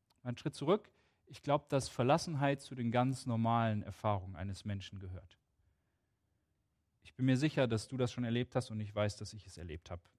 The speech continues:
dass andere Menschen Distanz zu uns suchen. Manchmal verstehen wir das, manchmal nicht. Und das ist bitter, schmerzhaft und die Angst davor kann manchmal zu interessanten Verhaltensweisen führen.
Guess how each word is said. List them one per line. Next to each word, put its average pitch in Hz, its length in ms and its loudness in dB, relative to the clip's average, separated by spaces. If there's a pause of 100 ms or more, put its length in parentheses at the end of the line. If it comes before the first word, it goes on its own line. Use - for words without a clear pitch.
dass - 340 -4
andere 120 200 0
Menschen 113 340 0
Distanz 104 520 -6
zu - 100 -14
uns 101 160 -6
suchen. 92 320 -16 (220)
Manchmal 117 260 -6
verstehen 151 380 -2
wir 139 60 0
das, 127 200 2
manchmal 113 300 -4
nicht. 139 280 0 (320)
Und 123 60 -6
das 117 160 -2
ist 110 120 -10
bitter, 214 440 2 (1200)
schmerzhaft - 680 -2 (120)
und 120 240 -2
die 127 120 -6
Angst 165 300 0
davor 101 560 0 (320)
kann 107 140 -4
manchmal 110 320 -4
zu 110 340 -6 (140)
interessanten 120 480 -2
Verhaltensweisen 101 760 -2
führen. - 320 -18